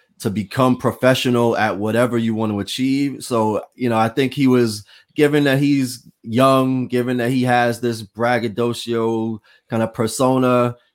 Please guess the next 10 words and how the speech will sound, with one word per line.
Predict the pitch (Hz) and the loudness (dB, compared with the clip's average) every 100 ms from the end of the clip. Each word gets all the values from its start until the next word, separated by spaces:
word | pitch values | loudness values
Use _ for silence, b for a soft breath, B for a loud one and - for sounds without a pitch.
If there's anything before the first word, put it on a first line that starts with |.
| _ | _
people | - 123 117 113 | -2 -2 0 0
are | |
automatically | 104 117 113 113 110 113 110 | 0 0 0 0 0 -2 -6
quick | - 117 | -4 -6
to | 113 | -6
say, | 113 117 | -4 0
"Oh, | 139 131 | 2 4
well, | 117 123 117 110 - b b | 4 4 4 0 -6 b b
you | 120 | -2
know, | 110 98 | -2 -4